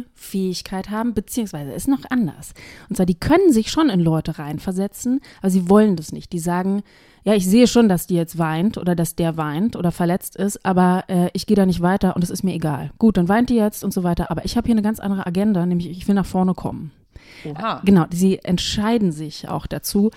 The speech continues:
Speaker 1: "Das ist mir jetzt nicht wichtig."
Speaker 2: Mhm.
Speaker 1: Wenn die irgendwie oder der irgendwie jetzt, äh, Zicken macht und so weiter, dann ist mir das nicht wichtig.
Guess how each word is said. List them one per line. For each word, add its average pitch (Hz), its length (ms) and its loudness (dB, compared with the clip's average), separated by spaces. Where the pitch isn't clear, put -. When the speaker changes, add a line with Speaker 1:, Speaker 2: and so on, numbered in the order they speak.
Speaker 1:
"Das 175 120 -2
ist 175 120 -2
mir 214 80 6
jetzt 196 160 2
nicht 190 140 -2
wichtig." - 460 -6
Speaker 2:
Mhm. 180 280 -10
Speaker 1:
Wenn 190 140 6
die 202 120 4
irgendwie 196 520 2
oder 175 160 -2
der 180 240 0
irgendwie 180 260 -4
jetzt, - 460 -8
äh, 175 260 -4
Zicken 220 340 -2
macht - 480 -4
und 185 120 -4
so 180 100 0
weiter, 180 220 -2
dann 170 160 -2
ist - 120 -10
mir 185 80 -4
das 165 160 -8
nicht 156 140 -12
wichtig. - 480 -12